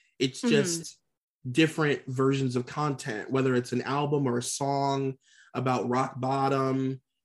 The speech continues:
Speaker 1: or whatever. I'm just, like, I'm over it.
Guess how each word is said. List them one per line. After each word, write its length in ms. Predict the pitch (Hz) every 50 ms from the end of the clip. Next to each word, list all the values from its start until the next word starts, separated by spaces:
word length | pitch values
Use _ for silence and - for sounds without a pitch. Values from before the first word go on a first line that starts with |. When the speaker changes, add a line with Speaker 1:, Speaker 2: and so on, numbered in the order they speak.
| _
Speaker 1:
or 120 | - 139 139
whatever. 1000 | 135 131 147 151 151 - - _ - 139 143 135 123 117 120 - 82 98 - -
I'm 140 | 131 143 151
just, 220 | 185 196 - -
like, 260 | 233 175 139 - - _
I'm 160 | - 135 143 - _ -
over 360 | 127 127 175 185 185 139 117
it. 180 | 92 76 -